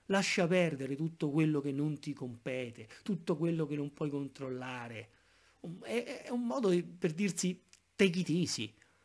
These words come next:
Eh, anche lo stoico lo possiede, no? Concentrarsi sul presente, su ciò che è in mio potere, sostanzialmente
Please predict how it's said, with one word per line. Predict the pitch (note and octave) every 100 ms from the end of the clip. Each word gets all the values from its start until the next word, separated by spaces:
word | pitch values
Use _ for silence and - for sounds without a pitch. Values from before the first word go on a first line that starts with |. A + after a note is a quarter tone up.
| _ -
Eh, | G#3
anche | G3 C#4+
lo | G#3+
stoico | - C4+ D4 F3
lo | D3
possiede, | C3+ - - D3+ C3+ B2+
no? | D#3+
Concentrarsi | E3 G3 G#3 G#3+ C#4+ C#4 F3+
sul | F3+ E3
presente, | E3 E3 D3 -
su | -
ciò | - A3+ A3+
che |
è | F3
in | D#3+
mio | F#3 F#3+
potere, | F3 D#3 C#3 B2 C3+
sostanzialmente | C#3+ G3 F3+ A3 C4 C#4 G3+